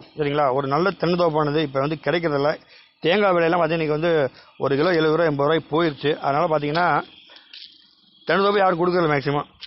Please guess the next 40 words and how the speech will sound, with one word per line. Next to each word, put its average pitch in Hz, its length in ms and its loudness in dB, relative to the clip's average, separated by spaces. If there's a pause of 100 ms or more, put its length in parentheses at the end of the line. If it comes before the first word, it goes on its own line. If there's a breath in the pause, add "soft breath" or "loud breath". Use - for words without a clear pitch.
(460 loud breath)
தென்னந்தோப்புக்கு 160 640 0
யாரும் 156 260 2
கொடுக்க 156 180 -4
மாட்டாங்க. 156 200 0
பார்த்தா 165 280 0
இளநீ 170 260 0
விலையெல்லாம் 165 300 2
பார்த்தீங்கன்னா 156 280 -2
இன்னைக்கெல்லாம் 151 440 -2
தேங்காய் 165 260 0
விலை 156 100 0
இன்னைக்கு 151 200 -6
கொடுத்தா 160 160 -4
இன்னைக்கெல்லாம் 151 240 0
இளநீ 160 160 0
விலையெல்லாம் 156 240 -2
பார்த்தா 156 260 -4 (200)
ஒரு 135 200 -4
இளநீ 196 360 2 (460 soft breath)
எழுபது 170 260 2
ரூபா 170 180 2
சொல்றான். 156 280 0
ஒரு, 139 180 0 (720)
ஒரு 139 180 -4 (140)
எப்படின்னா 147 260 -6
பார்த்தா 175 180 -2
ஒரு 160 120 0
ரெண்டு 156 140 -2
கையில 175 200 2
பிடிக்கிற 160 220 0
அளவுக்கு 160 220 -2
தான் 156 100 2
இருக்கு. 151 180 -2 (580 soft breath)
எழுநூறு 156 280 2
ரூபா, 165 200 2
எழுபது 165 380 2
ரூபா 180 120 2
பக்கம் 160 400 0
ஒரு 139 120 0
இளநீ 151 360 2